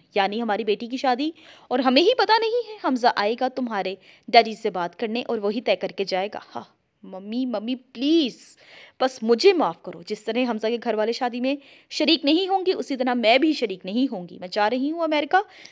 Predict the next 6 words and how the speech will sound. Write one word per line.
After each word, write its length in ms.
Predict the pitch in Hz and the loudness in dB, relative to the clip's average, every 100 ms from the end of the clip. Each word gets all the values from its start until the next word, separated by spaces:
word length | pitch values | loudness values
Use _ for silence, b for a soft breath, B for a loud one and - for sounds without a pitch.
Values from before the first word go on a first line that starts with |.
| B - | B -6
पीछे 360 | 294 285 - 392 | -4 -2 0 0
तुम 300 | 359 294 277 | 0 0 2
लोग 180 | 320 262 | 0 -2
जो 320 | - 294 392 | 0 4 4
मर्जी 460 | 370 226 208 220 330 | 2 -2 -4 2 2
करो।" 260 | 254 - | 2 -6